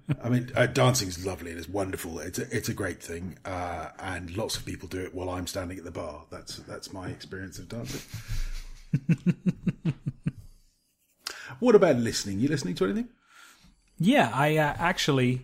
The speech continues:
Speaker 2: got a membership to Headspace, which is the meditation app,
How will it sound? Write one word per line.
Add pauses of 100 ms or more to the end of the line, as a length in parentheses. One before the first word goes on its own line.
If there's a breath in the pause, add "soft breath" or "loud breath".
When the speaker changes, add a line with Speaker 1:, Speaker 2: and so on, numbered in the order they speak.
Speaker 2:
got
a
membership
to
Headspace,
which
is
the
meditation
app,